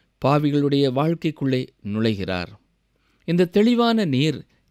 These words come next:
கெட்டுப்போன அந்த தண்ணீரை சுத்தப்படுத்துவது போல அவரும் பாவிகளை சுத்தப்படுத்துகிறார். பிரியமானவர்களே, உங்களுடைய வாழ்க்கைக்குள்ளே நீங்கள் அவரை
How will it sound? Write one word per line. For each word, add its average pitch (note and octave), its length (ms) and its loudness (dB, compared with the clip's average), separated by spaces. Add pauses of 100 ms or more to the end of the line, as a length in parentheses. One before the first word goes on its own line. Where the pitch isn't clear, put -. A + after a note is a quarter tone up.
கெட்டுப்போன G#3 560 -2
அந்த F3 200 -4
தண்ணீரை D3 580 0
சுத்தப்படுத்துவது D#3+ 920 -4
போல G#2+ 180 -2 (560)
அவரும் D#3+ 360 2 (240)
பாவிகளை C#3 640 0
சுத்தப்படுத்துகிறார். F#2+ 1040 -6 (540)
பிரியமானவர்களே, D#3+ 640 -2 (560)
உங்களுடைய G#3 400 2
வாழ்க்கைக்குள்ளே B2+ 640 -4 (420)
நீங்கள் C3+ 240 2
அவரை B2+ 260 0